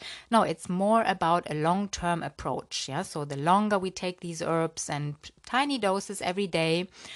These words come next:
uh, in that case, we're not trying to cure something. We don't need these higher therapeutic dosages. We can just, you know, it's more about, yeah, sticking with it long term, and then even a tiny bit every day is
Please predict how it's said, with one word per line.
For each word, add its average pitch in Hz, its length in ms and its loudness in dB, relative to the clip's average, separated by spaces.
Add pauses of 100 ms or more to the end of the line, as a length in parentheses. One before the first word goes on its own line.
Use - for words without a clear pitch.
(240)
uh, 170 260 2
in 160 120 -6
that 170 180 -2
case, 180 280 -2
we're 160 100 -6
not 175 180 -10
trying 170 420 -2
to 147 240 -10
cure 208 380 0
something. 190 640 -4
We 156 80 -4
don't 156 320 -4
need 160 320 -4
these 156 220 -10
higher 156 500 -2
therapeutic 156 640 -6
dosages. 156 760 -4 (480)
We 165 100 -4
can 151 240 -6
just, - 480 -2 (320)
you 202 160 -2
know, 139 260 -4
it's 165 200 -12
more 165 180 0
about, 147 440 0 (200)
yeah, - 180 -4
sticking 226 460 0
with 190 140 0
it 180 120 0
long 180 340 2
term, 165 540 -2
and 156 180 -4
then 151 180 -4
even 151 300 -6
a 151 80 -6
tiny 151 320 -6
bit 147 220 -8
every 151 200 -6
day 139 320 -2 (540)
is 160 240 -2